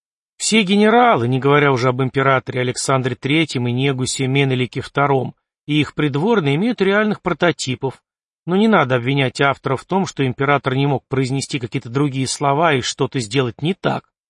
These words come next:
Это же фантастическая художественная литература, а не документальные мемуары. И почему-то никого не удивляет, когда Николай Второй с вселенцем внутри вдруг начинает массово производить танки и аэропланы,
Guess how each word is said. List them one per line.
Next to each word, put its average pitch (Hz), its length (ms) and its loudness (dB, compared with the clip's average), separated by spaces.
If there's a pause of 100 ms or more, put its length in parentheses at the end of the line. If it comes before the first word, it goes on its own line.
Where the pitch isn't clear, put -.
(680)
Это 190 140 2
же 220 140 4
фантастическая 202 920 0
художественная 180 720 0
литература, 175 680 0
а 127 40 2
не 127 80 0
документальные 156 760 0
мемуары. 127 580 0 (420)
И 160 100 -4
почему-то 233 460 -2
никого 214 400 4
не 214 100 2
удивляет, 147 640 2
когда 139 260 0
Николай 139 460 2
Второй 151 440 2
с - 100 -8
вселенцем 131 720 -2
внутри 131 420 -2
вдруг 131 320 -2
начинает 135 500 -2
массово 135 460 2
производить 127 600 -2
танки 143 500 -2
и 156 100 -2
аэропланы, 135 840 0